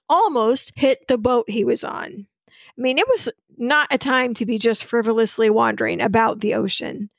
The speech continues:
Joe wrote that anyone who could afford it was fleeing Belgium, and he volunteered to resign as ambassador and go home and be a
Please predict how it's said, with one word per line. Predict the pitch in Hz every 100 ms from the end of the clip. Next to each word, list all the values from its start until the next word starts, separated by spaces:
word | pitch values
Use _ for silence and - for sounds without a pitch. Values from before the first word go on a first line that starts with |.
| _ _
Joe | 262 294
wrote | 277 262 208
that | 240 -
anyone | 233 254 240 240
who | 240 247
could | 240
afford | 220 - 226 220
it | 208 - -
was | 214 220 220 -
fleeing | - 220 214 214 220 196 _ -
Belgium, | 220 226 - - 208 208 _ -
and | 233
he | 240
volunteered | 220 247 277 320 339 - 277 254
to | -
resign | 240 233 214 240 277 247 208 208
as | - 226 220
ambassador | 226 220 226 240 220 226
and | 214 214 214
go | 220
home | 208 240 262 220 214 233 -
and | 220 220 202
be | 220 214 208 -
a | 226 208 208